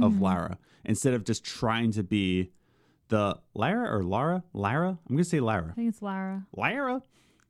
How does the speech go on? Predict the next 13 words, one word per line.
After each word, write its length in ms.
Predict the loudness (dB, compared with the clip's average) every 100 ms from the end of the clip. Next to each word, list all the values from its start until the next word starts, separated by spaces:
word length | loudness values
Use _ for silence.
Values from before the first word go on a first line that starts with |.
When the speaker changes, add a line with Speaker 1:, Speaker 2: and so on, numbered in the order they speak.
| -12
Speaker 1:
Lara? 520 | -6 -4 -2 -2 -4 -8 -20 -20 -10 -2
But, 300 | 0 0 -4 -12 -10
uh, 100 | -6 -6 -10 _ _ _ _ -2
if 140 | -2
she 180 | 0 -2
just 460 | 0 -2 -4 -10 -12
tried 380 | -4 0 0 -2
to 60 |
be 200 | 0 2
the 100 | 2
same 460 | 0 0 2 4 2
Lara 320 | 2 0 0
Croft 640 | 0 0 0 0 -4 -14 -20